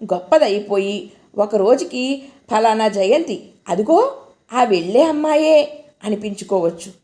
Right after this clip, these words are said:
అప్పుడెంత బావుంటుందో. "లే, లేచి త్వరగా స్నానం చేసిరా." కొంపటి మీద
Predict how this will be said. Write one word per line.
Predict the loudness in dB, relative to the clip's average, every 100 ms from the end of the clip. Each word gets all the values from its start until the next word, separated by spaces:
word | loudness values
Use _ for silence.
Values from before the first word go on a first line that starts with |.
| _ _ _ -18
అప్పుడెంత | -2 0 0 -2 -8 -8
బావుంటుందో. | -6 -6 -6 -6 -2 2 4 6 4 0 -6 -18 _ _ _ _ _ _ _ _ _ 0
"లే, | 2 2 -2 -16 _ _ -8
లేచి | 2 2 6 4 4 2
త్వరగా | 0 2 0
స్నానం | 0 -2 0 0 0
చేసిరా." | 0 2 2 -2 -8 -20 _ _ _
కొంపటి | -2 -2 0 0
మీద | 0 2